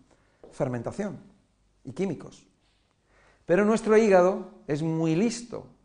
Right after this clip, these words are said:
o nuestro cuerpo es muy listo, y tiene al hígado ahí para decir: "Ch, trae pa' acá este azúcar, porque si no, nos va a dañar", porque al fin y al cabo el hígado es un vigilante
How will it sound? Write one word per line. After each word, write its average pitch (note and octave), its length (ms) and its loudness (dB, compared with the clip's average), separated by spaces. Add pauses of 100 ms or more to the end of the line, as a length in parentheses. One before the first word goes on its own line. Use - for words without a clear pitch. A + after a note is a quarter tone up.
(120)
o C3 100 -8
nuestro C3+ 260 -4
cuerpo D3+ 280 2
es E3 60 -2
muy D3+ 200 0
listo, G3+ 320 -4
y A#2 60 -8
tiene D3 240 -2
al D#3+ 120 2
hígado F3+ 360 4
ahí G3+ 300 6 (240)
para D3+ 140 8
decir: D3+ 260 4
"Ch, - 200 -4 (240)
trae F#3 380 10
pa' G3+ 140 4
acá F#3 260 6
este F3+ 200 2
azúcar, E3 640 -2 (280)
porque D3+ 300 -2
si E3 160 -4
no, D3 440 -4 (400)
nos B2 240 -8
va B2 100 0
a A#2+ 40 -4
dañar", C3 540 -4
porque - 240 -10
al G#2+ 60 -8
fin C#3+ 180 -4
y D3 40 0
al C#3 100 -2
cabo D#3 400 2
el C3 160 0
hígado D#3 500 4 (300)
es C#3+ 220 -4
un E3 380 -4 (320)
vigilante C#3+ 840 -2